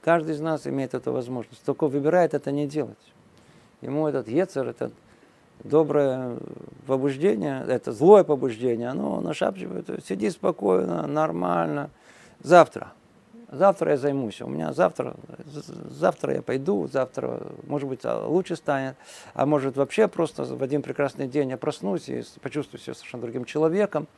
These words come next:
тогда вообще ничего не надо будет делать. У не-, у этого дурного побуждения есть много путей, как привести человека в заблуждение, как отвести его от, от этой цели.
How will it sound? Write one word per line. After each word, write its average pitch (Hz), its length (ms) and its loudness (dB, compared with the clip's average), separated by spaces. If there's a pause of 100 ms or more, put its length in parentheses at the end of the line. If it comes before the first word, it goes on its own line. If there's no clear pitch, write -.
(240)
тогда 127 180 0
вообще 123 240 0
ничего 180 220 -2
не 165 60 0
надо 147 200 0
будет 127 300 -4
делать. 120 260 -4 (380)
У - 20 -4
не-, 139 160 -6 (440)
у - 40 0
этого 156 180 2
дурного 175 300 2
побуждения 170 540 2
есть - 160 -2
много 185 260 0
путей, 151 640 2
как - 380 -4
привести 135 420 -6
человека 135 260 -4
в 123 40 -10
заблуждение, 117 640 -8
как 123 180 -2
отвести 139 400 -2
его 139 160 4
от, - 140 -4
от - 100 -8
этой - 200 -10
цели. - 240 -18